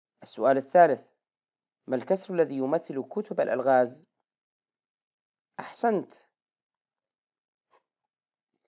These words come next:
أربعة على خمسة من الكتب العلمية. السؤال الرابع: ما هو المطلوب؟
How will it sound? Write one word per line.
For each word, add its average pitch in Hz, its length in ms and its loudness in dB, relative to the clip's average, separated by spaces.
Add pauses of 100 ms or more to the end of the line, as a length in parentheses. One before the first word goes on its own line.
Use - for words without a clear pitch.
(440)
أربعة 151 280 6
على 123 240 6
خمسة 139 520 -8 (540)
من 143 120 -2
الكتب 131 500 -4
العلمية. 123 640 -4 (1120)
السؤال 120 380 -4
الرابع: 127 500 4 (1000)
ما 156 100 6
هو 190 200 4
المطلوب؟ 160 640 -2